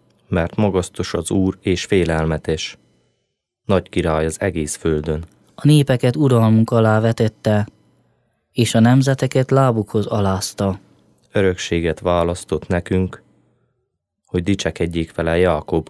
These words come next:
Speaker 1: akit szeret.
Speaker 2: Újongással vonult be Isten,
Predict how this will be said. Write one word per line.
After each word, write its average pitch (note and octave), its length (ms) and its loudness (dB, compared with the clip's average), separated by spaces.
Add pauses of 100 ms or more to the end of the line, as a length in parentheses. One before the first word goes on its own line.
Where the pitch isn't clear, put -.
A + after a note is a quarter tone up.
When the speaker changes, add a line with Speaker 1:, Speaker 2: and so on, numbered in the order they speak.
Speaker 1:
akit E2+ 280 -6
szeret. - 580 -6 (280)
Speaker 2:
Újongással A#2 840 4
vonult A2+ 380 4
be A2+ 140 0
Isten, G#2 540 0